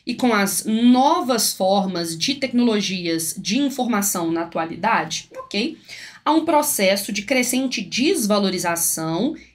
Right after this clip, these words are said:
e precarização das atividades laborais, então ela tá se posicionando, que afeta,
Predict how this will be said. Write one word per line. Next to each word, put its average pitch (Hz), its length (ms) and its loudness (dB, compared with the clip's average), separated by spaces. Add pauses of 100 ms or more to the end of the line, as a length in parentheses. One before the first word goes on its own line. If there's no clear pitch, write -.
e 269 80 0
precarização 247 1000 0
das 269 140 0
atividades 214 600 -2
laborais, 180 560 -2
então 202 160 -2
ela 190 80 -6
tá 180 100 -6
se 175 100 -8
posicionando, 185 1000 -4 (4000)
que - 120 0
afeta, 175 760 -2